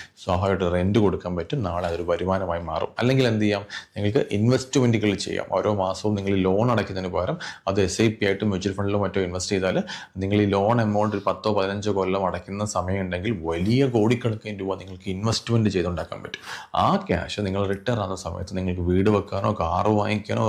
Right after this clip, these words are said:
റിട്ടയർമെന്റ് പ്ലാൻ ചെയ്യാനോ മക്കളെ പഠിപ്പിക്കാനോ എന്ത് കാര്യത്തിനും യൂസ് ചെയ്യാൻ പറ്റും. അതുകൊണ്ട് ലയബിലിറ്റിയിലേക്ക് പോവാതെ ഇൻവെസ്റ്റ്മെന്റ്, അതേപോലെ അസറ്റ് എന്ന കാര്യത്തിലേക്ക് ശ്രദ്ധിക്കാൻ എല്ലാ പ്രവാസികളും നിർബന്ധമായും ശ്രദ്ധിക്കുക. ഏറ്റവും പ്രധാനപ്പെട്ട അവസാന പോയിന്റ്, നമ്മുടെ ആരോഗ്യം ശ്രദ്ധിക്കാറില്ല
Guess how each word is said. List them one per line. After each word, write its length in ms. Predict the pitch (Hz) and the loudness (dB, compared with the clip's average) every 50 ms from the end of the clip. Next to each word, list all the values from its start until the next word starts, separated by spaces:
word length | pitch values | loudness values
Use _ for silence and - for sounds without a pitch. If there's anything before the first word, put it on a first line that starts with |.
| 101 | 2
റിട്ടയർമെന്റ് 520 | 92 90 - - - 101 107 107 107 107 101 | 0 -2 -4 -2 -2 0 2 2 2 4 4
പ്ലാൻ 180 | 104 101 101 101 104 | 2 2 0 -2 -2
ചെയ്യാനോ 260 | 101 104 101 104 107 | -2 0 0 2 0
മക്കളെ 340 | 107 95 92 - - 101 104 | 0 -2 -2 -2 -2 -2 -2
പഠിപ്പിക്കാനോ 640 | 104 - 107 101 - 117 101 - 110 107 107 135 175 165 - - - - - _ - | 0 0 0 0 0 0 -2 0 0 2 2 2 0 -2 -4 -12 -14 -14 -10 _ 0
എന്ത് 340 | 104 107 123 143 165 156 165 123 | 2 4 6 6 6 6 4 4
കാര്യത്തിനും 400 | 104 92 92 95 98 104 107 98 | 4 0 0 0 0 0 0 0
യൂസ് 240 | 90 87 92 - - | -2 -4 -6 -4 -2
ചെയ്യാൻ 200 | 104 85 - - | -4 -4 -4 -6
പറ്റും. 200 | - - - - - | -10 -14 -14 -10 -6
അതുകൊണ്ട് 260 | - 98 101 107 107 101 95 | -2 -2 2 2 4 4 4
ലയബിലിറ്റിയിലേക്ക് 840 | 95 95 104 113 127 139 131 131 - 156 151 147 151 143 147 - | 4 4 4 6 6 6 4 4 4 4 6 6 6 4 2 0
പോവാതെ 420 | - - - - - - - 175 180 - - - - - - | -4 -6 -10 -8 -6 -4 -4 -4 -6 -6 -14 -20 -20 -10 -4
ഇൻവെസ്റ്റ്മെന്റ്, 680 | 98 98 113 131 135 - - - 127 123 120 117 - | -2 2 2 2 2 2 0 0 0 2 4 2 2
അതേപോലെ 440 | - - - 92 92 90 90 92 92 - - | 0 0 0 0 0 2 2 0 0 0 -2
അസറ്റ് 460 | 98 95 - - 131 117 120 - 139 | -4 -4 -2 -2 -2 -4 -2 -2 -4
എന്ന 220 | 107 92 92 92 | -4 -4 -4 -4
കാര്യത്തിലേക്ക് 580 | 90 85 85 82 85 82 - 90 85 - - - | -2 -2 -2 -4 -4 -6 -6 -6 -6 -4 -6 -6
ശ്രദ്ധിക്കാൻ 540 | - - - 92 87 87 85 - - 107 - - _ - | -6 -4 -2 -2 -2 -2 -2 -4 -6 -8 -10 -12 _ -6
എല്ലാ 320 | 85 87 95 104 113 117 123 | -2 0 2 2 4 4 2
പ്രവാസികളും 680 | 123 117 - 92 87 85 87 92 - - 90 92 104 110 98 | 2 0 -2 -2 -2 -2 -4 -4 -2 -2 0 0 0 0 -2
നിർബന്ധമായും 640 | 87 85 92 - 107 98 95 92 87 85 87 135 147 | -4 -6 -6 -8 -10 -10 -8 -8 -6 -6 -6 -8 -10
ശ്രദ്ധിക്കുക. 260 | - - 127 127 - - - - - _ _ - - - - - | -6 -6 -6 -6 -6 -10 -12 -16 -18 _ _ -10 -10 -10 -2 0
ഏറ്റവും 240 | 131 139 139 202 202 | 2 4 6 6 4
പ്രധാനപ്പെട്ട 400 | 185 139 147 151 147 139 135 131 | 4 2 2 2 2 0 2 2
അവസാന 320 | 127 127 123 123 131 127 123 | 2 0 0 0 0 0 0
പോയിന്റ്, 380 | 120 117 117 113 113 110 120 117 117 - | 0 0 0 0 0 0 0 -2 -2 -2
നമ്മുടെ 300 | 107 101 98 101 104 110 | -4 -2 0 0 2 2
ആരോഗ്യം 420 | 104 98 98 101 101 101 104 104 98 | 2 2 2 2 2 2 2 0 0
ശ്രദ്ധിക്കാറില്ല 680 | - 95 87 92 90 92 95 95 95 95 90 90 | 0 0 0 2 2 4 2 4 4 4 4 4